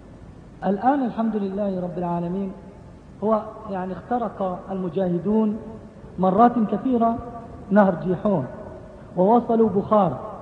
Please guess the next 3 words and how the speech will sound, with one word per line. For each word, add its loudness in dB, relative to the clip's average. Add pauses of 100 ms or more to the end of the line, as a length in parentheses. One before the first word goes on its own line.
(840)
وحدثني 0
أحدهم -2 (1400)
قال: 4